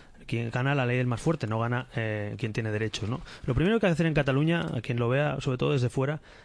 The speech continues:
es que recuperemos la normalidad, y la normalidad es la ley, la normalidad es la Constitución, que, que aquí nadie, eh, pueda tomar decisiones, eh, sin contar con las leyes o contra la ley. Y eso, aunque parezca una obviedad, es revolucionario en Cataluña cumplir la ley,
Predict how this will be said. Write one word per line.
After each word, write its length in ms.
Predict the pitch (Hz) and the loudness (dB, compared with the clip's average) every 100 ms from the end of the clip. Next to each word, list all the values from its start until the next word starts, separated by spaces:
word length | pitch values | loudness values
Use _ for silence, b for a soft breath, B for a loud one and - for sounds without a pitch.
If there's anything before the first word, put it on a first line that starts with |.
| B | B
es 140 | 139 | -2
que 80 | 175 | 0
recuperemos 560 | 170 135 120 117 147 175 | 0 2 2 2 2 2
la 120 | 170 | 2
normalidad, 480 | 139 117 107 104 165 | 2 0 0 0 2
y 40 | |
la 100 | 175 | 2
normalidad 380 | 131 113 110 113 | 2 2 2 2
es 60 | 170 | 2
la 120 | 135 | 2
ley, 180 | 123 202 | 2 2
la 100 | 143 | 2
normalidad 340 | 120 117 117 | 2 2 2
es 60 | 147 | 0
la 80 | |
Constitución, 600 | 160 131 123 104 143 196 B B B B | 0 -2 -2 -2 -2 -2 B B B B
que, 140 | - - | -6 -4
que 140 | 139 | -2
aquí 220 | 104 123 | 0 2
nadie, 380 | 165 175 170 151 B B - | 2 4 4 2 B B -4
eh, 100 | 131 | -4
pueda 460 | - 143 147 139 135 | 2 4 6 4 0
tomar 300 | 120 131 139 | 0 2 2
decisiones, 680 | 139 123 120 139 135 120 - - | 2 2 2 2 2 0 -4 -4
eh, 280 | 120 113 104 | -2 0 0
sin 180 | 135 | 0
contar 300 | 123 113 123 | 0 0 0
con 140 | 131 120 | 0 0
las 160 | 104 | 0
leyes 260 | 120 131 120 | 2 2 2
o 60 | 123 | 0
contra 300 | 117 113 104 | -2 0 0
la 60 | |
ley. 200 | 131 196 B B B | 0 -2 B B B
Y 160 | 127 143 | 2 4
eso, 280 | 185 202 214 | 4 4 4
aunque 360 | 143 123 123 | 2 2 -2
parezca 420 | 117 117 127 - 170 | 0 -2 -2 0 2
una 120 | 160 | 2
obviedad, 420 | 151 151 170 196 B B B | 4 4 2 -2 B B B
es 100 | 123 | 0
revolucionario 580 | 165 160 127 120 135 202 | 4 4 4 2 2 2
en 80 | 131 | 2
Cataluña 400 | 117 107 104 104 | 0 0 0 -2
cumplir 300 | 104 110 107 | -2 -2 -2
la 100 | 101 | -2
ley, 180 | 95 | -4